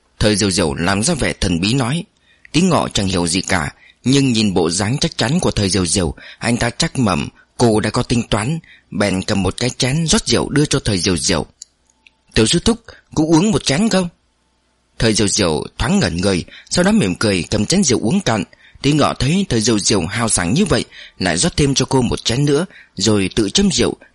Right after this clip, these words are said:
kính cô một chén. Ăn cơm xong, hai người tìm một khách sạn không lớn trong thành nghỉ lại. Nơi này phải gọi là quán trọ lông gà mới đúng. Quán lông gà chính là loại khách sạn hạ đẳng đã nhắc đến ở trên, có điều nơi này xem ra còn kém hơn cả khách sạn trước.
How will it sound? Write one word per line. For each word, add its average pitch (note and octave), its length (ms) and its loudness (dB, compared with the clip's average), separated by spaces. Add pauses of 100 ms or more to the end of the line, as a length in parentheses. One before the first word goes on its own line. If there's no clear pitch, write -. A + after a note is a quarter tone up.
kính F3 180 2
cô G3 100 4
một F#2 220 0
chén. A2+ 260 -2 (600)
Ăn B2 180 0
cơm A#2 200 0
xong, A2 360 -2
hai F#3+ 140 0
người G#2 280 2
tìm G2+ 200 0
một F#2 120 0
khách - 160 -2
sạn E2 200 -2
không E3+ 200 0
lớn D#3 280 2 (520)
trong B2+ 260 0
thành F#2 220 -2
nghỉ F2 180 -2
lại. E2+ 240 -4 (380)
Nơi C3+ 180 2
này G#2 280 0
phải F#2 140 -4
gọi G2 220 0
là G2+ 120 -2
quán F3+ 280 0
trọ G#2+ 240 -2
lông E3+ 260 2
gà F2 140 -2
mới F#2+ 160 0
đúng. C#3 260 0 (420)
Quán C#3+ 240 0
lông C#3 200 2
gà F#2 260 -4 (280)
chính G3 280 2
là G#2+ 140 0
loại F#2+ 180 0
khách A3 160 0
sạn A2+ 240 0
hạ B2 140 -2 (120)
đẳng G2+ 240 0 (280)
đã G#2 180 -2
nhắc E3+ 180 -2
đến D#3 220 2
ở C#3+ 160 0
trên, D3 300 -2 (120)
có A3+ 100 2
điều F#2 280 0 (280)
nơi D#3 140 4
này G2+ 200 2
xem D3+ 240 -2
ra C#3+ 240 -2
còn E2+ 140 -2
kém D3+ 240 2
hơn F3 200 0
cả F#2 100 0
khách F3+ 200 -2
sạn - 160 -2
trước. A3 240 0